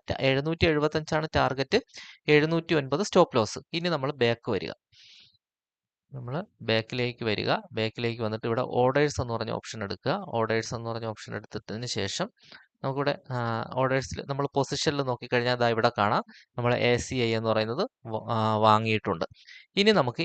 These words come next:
ഇതിൽ തന്നെ നമ്മളൊന്ന് ക്ലിക്ക് ചെയ്യുക. ക്ലിക്ക് ചെയ്തിട്ട് നമുക്ക് ആ, എക്സിറ്റ് എന്ന് പറഞ്ഞൊരു ഓപ്ഷൻ കണ്ടോ ഇവിടെ? നമ്മൾ അവിടെ ഒന്ന് ക്ലിക്ക് ചെയ്യുക. അതിനുശേഷം നമുക്ക്, ആ, ദാ ഇവിടെ ഒരു ഷെയർ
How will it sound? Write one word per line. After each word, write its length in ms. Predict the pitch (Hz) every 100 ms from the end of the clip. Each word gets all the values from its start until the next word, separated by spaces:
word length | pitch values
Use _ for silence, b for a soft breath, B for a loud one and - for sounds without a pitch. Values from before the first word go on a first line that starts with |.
| 175
ഇതിൽ 180 | 131 165 165
തന്നെ 160 | 147 139
നമ്മളൊന്ന് 360 | 120 117 117 -
ക്ലിക്ക് 260 | 110 - -
ചെയ്യുക. 400 | 107 95 127 196 -
ക്ലിക്ക് 220 | 127 - 156
ചെയ്തിട്ട് 340 | 120 107 165 220 B B _ -
നമുക്ക് 280 | 127 - 190 - _ _ _ _ _ -
ആ, 260 | 113 107 101 -
എക്സിറ്റ് 680 | 139 - _ - 214 -
എന്ന് 140 | 175 151
പറഞ്ഞൊരു 280 | 139 135 120
ഓപ്ഷൻ 340 | 113 - 110
കണ്ടോ 280 | 95 95 95
ഇവിടെ? 280 | 101 95 117
നമ്മൾ 240 | 131 127 127
അവിടെ 300 | 120 123 143
ഒന്ന് 180 | 120 117
ക്ലിക്ക് 300 | - 107 -
ചെയ്യുക. 380 | 110 95 123 208 _
അതിനുശേഷം 720 | 120 123 131 131 107 - 165 - _ B B _
നമുക്ക്, 300 | 127 117 165 247 _ _ _ _ _ _ _ _ _ _ _ 117
ആ, 360 | 110 104 - - -
ദാ 180 | 139 127
ഇവിടെ 280 | 117 120 -
ഒരു 200 | 123 127
ഷെയർ 440 | 123 113 104 131